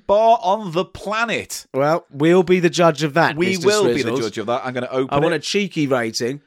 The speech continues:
Speaker 1: Now, this, obviously, to me, looks like,
Speaker 2: A
Speaker 1: uh,
Speaker 2: Wham bar.
Speaker 1: Wham.
Speaker 2: And Refreshers do 'em now as well, don't they?
Speaker 1: Love Wham bars, but I reckon they've changed over
Speaker 2: They
Speaker 1: the
Speaker 2: have
Speaker 1: years.
Speaker 2: totally changed.
Speaker 1: The flavour's
Speaker 2: They
Speaker 1: completely different.
Speaker 2: And also the texture, 'cause it, I think they had to, by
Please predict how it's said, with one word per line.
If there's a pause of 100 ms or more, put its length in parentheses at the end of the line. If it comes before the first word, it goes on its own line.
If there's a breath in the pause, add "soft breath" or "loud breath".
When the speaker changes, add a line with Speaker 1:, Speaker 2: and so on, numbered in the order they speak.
(120)
Speaker 1:
Now,
this,
obviously,
to
me, (380)
looks
like, (100)
Speaker 2:
A
Speaker 1:
uh,
Speaker 2:
Wham
bar. (160)
Speaker 1:
Wham. (200)
Speaker 2:
And
Refreshers
do
'em
now
as
well,
don't
they? (180)
Speaker 1:
Love
Wham
bars, (220)
but
I
reckon
they've
changed
over
Speaker 2:
They
Speaker 1:
the
Speaker 2:
have
Speaker 1:
years.
Speaker 2:
totally
changed.
Speaker 1:
The
flavour's
Speaker 2:
They
Speaker 1:
completely
different.
Speaker 2:
And
also
the
texture,
'cause
it, (100)
I
think
they
had
to,
by